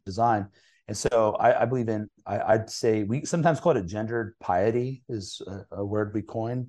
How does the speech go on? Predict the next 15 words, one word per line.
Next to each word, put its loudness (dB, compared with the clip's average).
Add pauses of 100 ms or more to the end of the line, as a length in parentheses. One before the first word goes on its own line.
that 0
I'm -8
seeing -2
used 0
more, -4
which -12
is -12
really 0
cool. -2 (680)
But, 4
um, 2 (640)
that 8
is -2
just 2
that 4